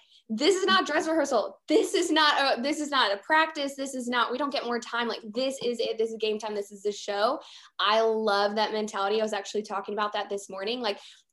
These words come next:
as humans, we have this, like, weird, like,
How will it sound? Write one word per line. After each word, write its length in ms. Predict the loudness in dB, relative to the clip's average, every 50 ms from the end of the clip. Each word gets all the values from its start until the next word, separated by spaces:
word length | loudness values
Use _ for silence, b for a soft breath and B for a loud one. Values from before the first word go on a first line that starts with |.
| 0 2
as 240 | 2 2 0 -2 -6
humans, 400 | -2 0 0 0 0 -2 -2 -4
we 140 | -4 -4
have 260 | -4 -2 -4 -4 0 0
this, 140 | 0 0 0
like, 140 | -6 -6 -6 -8 -10 -8
weird, 400 | -6 0 2 4 4 4 2 2
like, 240 | 0 0 0 -2